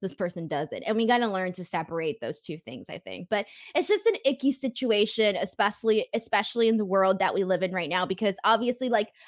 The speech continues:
us saying that she should get a second chance doesn't necessarily mean that we condone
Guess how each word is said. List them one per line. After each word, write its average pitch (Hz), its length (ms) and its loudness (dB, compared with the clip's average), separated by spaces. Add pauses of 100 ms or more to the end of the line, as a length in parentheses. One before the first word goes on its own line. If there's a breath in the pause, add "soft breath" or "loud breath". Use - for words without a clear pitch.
(180 loud breath)
us 254 180 8 (120)
saying 233 340 2
that 185 180 0
she 247 160 -2
should 214 240 -2
get 214 100 2
a 202 60 -2
second 185 320 -4
chance 185 420 -2
doesn't 220 220 2
necessarily 202 580 0
mean 185 280 -2
that 175 160 -2
we 190 100 -4
condone 185 720 -2